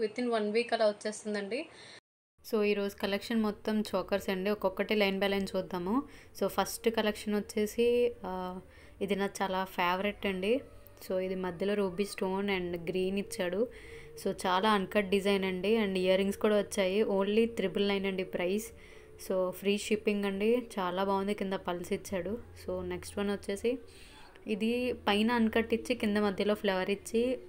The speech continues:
పల్స్ అక్కడక్కడే ఇచ్చాడండి. చాలా సింపుల్గా ఇష్టపడే వాళ్ళకి.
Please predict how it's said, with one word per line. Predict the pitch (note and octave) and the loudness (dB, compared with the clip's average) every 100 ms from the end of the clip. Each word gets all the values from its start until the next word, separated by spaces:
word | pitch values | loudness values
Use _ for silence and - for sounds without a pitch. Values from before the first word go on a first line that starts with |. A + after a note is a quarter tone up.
| - | 4
పల్స్ | G#3 A3 A#3 | 6 6 2
అక్కడక్కడే | A3+ G#3 G#3 A3+ A#3 | 2 0 2 2 2
ఇచ్చాడండి. | A3+ G#3+ G3 F#3+ G#3+ | 2 2 0 0 0
చాలా | G3 G3 | 0 0
సింపుల్గా | G3+ F3+ F3 G#3 G3 F#3 G3 | -2 -4 -2 0 0 2 0
ఇష్టపడే | G3+ G3+ F#3+ F#3 | 0 -2 -2 0
వాళ్ళకి. | F#3 F3 D#3+ A3 | -2 -6 0 0